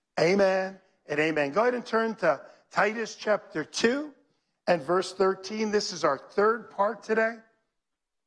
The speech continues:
that we're getting into glorious futures, or again, future glories, whichever way you want to say it.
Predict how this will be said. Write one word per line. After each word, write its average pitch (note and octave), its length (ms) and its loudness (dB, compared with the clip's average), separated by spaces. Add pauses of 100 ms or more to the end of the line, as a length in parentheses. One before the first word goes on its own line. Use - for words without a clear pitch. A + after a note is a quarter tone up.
(1300)
that E3 180 -2
we're D3+ 140 -4
getting F3 300 0
into F3+ 260 -8
glorious F3+ 680 -2
futures, G#3+ 560 -4
or F#3+ 120 2
again, F#3 300 0
future G#3 460 -8
glories, F#3+ 640 0
whichever G3 340 0
way G3 160 4
you G3 140 -2
want F#3+ 220 -2
to F3+ 40 -12
say D#3 240 -8
it. - 120 -20